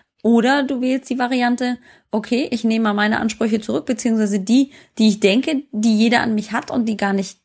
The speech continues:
real, real sind und gucke einfach mal, was kann ich denn überhaupt? Und das ist immer schon mehr, als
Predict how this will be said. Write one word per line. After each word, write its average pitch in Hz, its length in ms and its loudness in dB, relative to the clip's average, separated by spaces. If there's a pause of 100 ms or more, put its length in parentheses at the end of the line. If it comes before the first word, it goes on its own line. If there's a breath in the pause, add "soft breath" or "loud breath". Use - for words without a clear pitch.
(140)
real, 180 520 0
real 190 480 0
sind 269 380 -2
und 220 180 0
gucke 240 220 -2
einfach 214 260 -2
mal, 214 160 4
was 190 140 -6
kann 214 180 -2
ich 214 100 -2
denn 214 140 -4
überhaupt? 220 600 0
Und 214 100 -4
das 214 120 -6
ist 214 120 -8
immer 233 240 2
schon 214 200 0
mehr, 214 240 2
als 214 300 -4